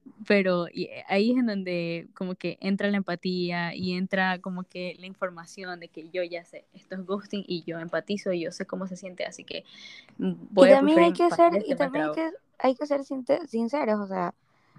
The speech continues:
Speaker 2: por ejemplo, en la, en la pandemia yo comencé a hablar con varias personas, así andaba de grillo.
Speaker 1: Ujú.
Speaker 2: <laughs> Y
Speaker 1: <laughs>
Speaker 2: estas personas en cierto momento sí s-, se llegaron a, a com-, bueno, yo les llegué a gustar,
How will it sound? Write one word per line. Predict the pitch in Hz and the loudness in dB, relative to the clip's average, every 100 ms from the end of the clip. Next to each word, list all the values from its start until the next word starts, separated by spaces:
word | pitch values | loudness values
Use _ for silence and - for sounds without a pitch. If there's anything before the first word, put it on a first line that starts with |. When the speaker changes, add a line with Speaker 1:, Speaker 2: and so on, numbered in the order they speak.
| - | -8
Speaker 2:
por | - 220 | 0 2
ejemplo, | 220 208 208 233 | 2 2 0 0
en | 208 | 2
la, | 208 208 - | 2 2 2
en | 214 | 0
la | 220 | 2
pandemia | 240 247 285 311 302 | 2 2 4 4 4
yo | 262 226 | 4 2
comencé | 233 226 226 | 2 -2 2
a | 214 | 2
hablar | 196 196 | 4 0
con | 226 190 | 0 -2
varias | 202 214 | -2 -4
personas, | 214 - 185 175 | -8 -8 -10 -10
así | 233 | -8
andaba | 214 208 208 | -6 0 2
de | 185 | 2
grillo. | 165 165 - _ - _ - - - - | 0 -6 -12 _ -20 _ -20 -20 -20 -2
Speaker 1:
Ujú. | 196 208 220 | 2 4 2
Speaker 2:
<laughs> | - - - - - | 0 -10 -20 -4 2
Y | 233 262 269 285 294 - | 8 8 8 8 6 4
Speaker 1:
<laughs> | |
Speaker 2:
estas | 226 226 254 247 | 2 4 2 4
personas | 226 220 233 240 | 4 4 4 4
en | 214 | 4
cierto | 226 208 226 | 4 4 2
momento | 220 208 208 214 220 | 2 2 2 0 0
sí | - 262 | 0 0
s-, | 269 - - - | -2 -10 -20 2
se | 220 | 4
llegaron | 202 196 202 214 | 4 4 2 2
a, | 202 - | 2 2
a | - | 0
com-, | 180 - 180 - | 0 -2 -4 4
bueno, | 190 190 | 6 8
yo | 180 | 8
les | 202 | 8
llegué | 220 190 | 6 6
a | 190 | 6
gustar, | 202 - 262 214 | 4 4 6 4